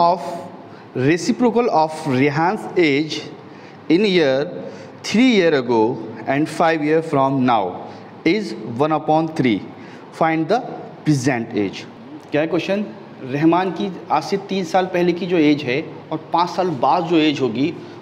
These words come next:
उसके reciprocal का sum one upon three है, तो रहमान की present age बतानी है। Okay, let present age of रहमान be X year। Okay, according to question,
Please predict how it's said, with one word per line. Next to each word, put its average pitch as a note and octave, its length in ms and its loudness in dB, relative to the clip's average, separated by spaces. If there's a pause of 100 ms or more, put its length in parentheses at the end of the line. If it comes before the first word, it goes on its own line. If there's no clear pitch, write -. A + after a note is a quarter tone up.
(120)
उसके G#3+ 320 -2
reciprocal F3 540 0
का D#3+ 100 0
sum E3 400 0
one D3 160 2
upon D3+ 240 0
three D#3 200 4
है, E3+ 100 -2 (340)
तो B2 80 -4
रहमान D3+ 340 4
की F3 120 -4
present B2+ 400 0
age G#2+ 200 -2
बतानी F2+ 280 -8
है। F2+ 100 -12 (220)
Okay, C#3 180 -4 (720)
let C3 360 0 (680)
present C#3 1000 -4
age C#3 360 0 (120)
of B2 300 -2
रहमान A#2 720 -2 (300)
be C3+ 140 -4 (240)
X B2+ 240 -4
year। - 1600 -18
Okay, F3+ 260 0 (520)
according G3 520 0
to A3+ 60 -2 (100)
question, C3+ 500 0